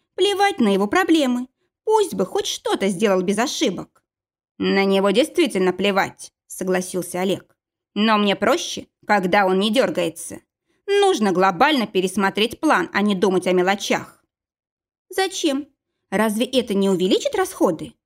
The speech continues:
А ты сам говоришь, что денег много ушло».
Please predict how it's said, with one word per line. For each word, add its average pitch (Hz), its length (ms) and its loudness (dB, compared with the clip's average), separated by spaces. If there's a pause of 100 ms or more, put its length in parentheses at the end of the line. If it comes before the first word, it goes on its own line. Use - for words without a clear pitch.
(300)
А 175 120 -2
ты 277 140 0
сам 349 320 2
говоришь, 190 400 0
что - 200 -6
денег 392 420 -4
много 392 320 2
ушло». - 440 -4